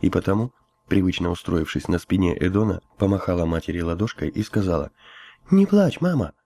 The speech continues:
ведь папа с тобой". Услышав эти слова,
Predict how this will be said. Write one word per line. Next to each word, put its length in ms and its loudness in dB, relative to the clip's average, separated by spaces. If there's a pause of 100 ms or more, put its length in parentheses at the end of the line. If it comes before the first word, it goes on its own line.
(160)
ведь 240 0
папа 280 0
с 60 -12
тобой". 420 0 (1800)
Услышав 500 0
эти 180 -2
слова, 380 0